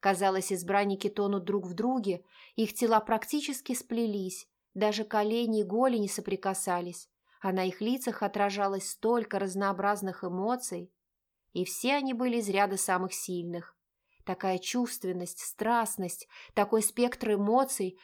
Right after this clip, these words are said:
что не каждому землянину по плечу. И эмоции были такими материальными, что даже на таком расстоянии я ощущала их,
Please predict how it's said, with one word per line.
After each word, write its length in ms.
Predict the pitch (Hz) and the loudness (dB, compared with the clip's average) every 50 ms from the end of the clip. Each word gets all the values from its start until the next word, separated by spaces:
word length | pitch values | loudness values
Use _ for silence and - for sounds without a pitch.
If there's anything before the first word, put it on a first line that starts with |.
| - | -18
что 200 | - - - 254 | -16 -6 -2 0
не 140 | 254 262 247 | 0 0 -2
каждому 520 | 247 - 214 233 254 240 220 214 196 196 196 | 0 4 4 4 4 4 2 0 -2 -2 0
землянину 640 | - - 196 190 185 190 185 185 185 185 180 180 | 0 0 0 2 4 4 4 2 2 -2 -4 -6
по 100 | - 185 | -6 -8
плечу. 560 | 180 - 185 180 180 - - 180 175 175 170 - _ _ _ _ _ _ _ _ _ _ _ _ | -6 -4 -4 -4 -4 -4 -6 -6 -6 -6 -8 -12 _ _ _ _ _ _ _ _ _ _ _ _
И 160 | - 202 208 214 | 2 4 6 6
эмоции 380 | 214 254 302 302 - - 220 | 6 4 2 0 0 -2 0
были 220 | 175 185 190 185 180 | 0 2 0 0 0
такими 340 | 185 185 180 - 202 196 | -2 -4 -2 -2 -2 -2
материальными, 960 | 190 190 190 190 - - 180 185 202 220 247 240 220 190 180 175 175 175 - _ _ _ _ _ | 0 0 -2 -2 -2 0 2 2 4 4 2 2 0 -2 -4 -6 -8 -12 -14 _ _ _ _ _
что 200 | - - 202 190 | -4 -2 0 2
даже 260 | 180 202 202 190 190 | 2 2 2 2 0
на 80 | 196 | 0
таком 320 | 190 196 185 190 220 208 208 | 0 0 -2 0 -2 0 0
расстоянии 680 | 208 196 - - 208 202 202 214 254 269 254 233 190 | -2 -2 -2 -2 -2 -2 0 0 0 2 2 0 0
я 140 | 160 185 190 | 0 0 0
ощущала 640 | 185 180 - - 196 - - - 208 180 180 175 175 | 0 -2 -4 -6 -6 -4 -4 0 0 0 0 0 -2
их, 420 | 165 - 180 180 170 165 - - | -4 -4 -4 -6 -6 -6 -8 -14